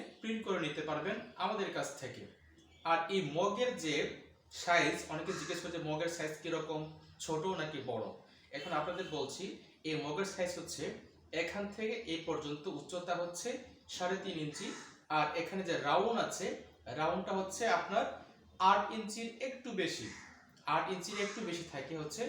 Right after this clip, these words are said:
এই রাউন্ডে, ঠিক আছে? এ হচ্ছে রিম মগ। এরকম রিম মগের মধ্যে আপনি যদি যে কোনো ডিজাইন, যে কোনো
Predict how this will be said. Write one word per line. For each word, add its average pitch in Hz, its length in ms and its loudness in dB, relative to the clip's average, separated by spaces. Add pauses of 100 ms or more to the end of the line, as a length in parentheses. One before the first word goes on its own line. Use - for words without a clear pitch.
(280)
এই 147 60 0 (140)
রাউন্ডে, 170 400 4 (420)
ঠিক 240 200 -2
আছে? - 160 -2 (480)
এ - 20 2 (100)
হচ্ছে 240 220 -2 (480)
রিম 190 160 4 (100)
মগ। 135 160 4 (140)
এরকম 240 300 8 (160)
রিম 220 200 0
মগের 170 320 4
মধ্যে 135 260 -2 (140)
আপনি - 220 0
যদি 175 140 -2 (120)
যে 156 140 4
কোনো 170 120 -2 (140)
ডিজাইন, 180 320 4 (100)
যে 160 100 -2
কোনো 156 100 -4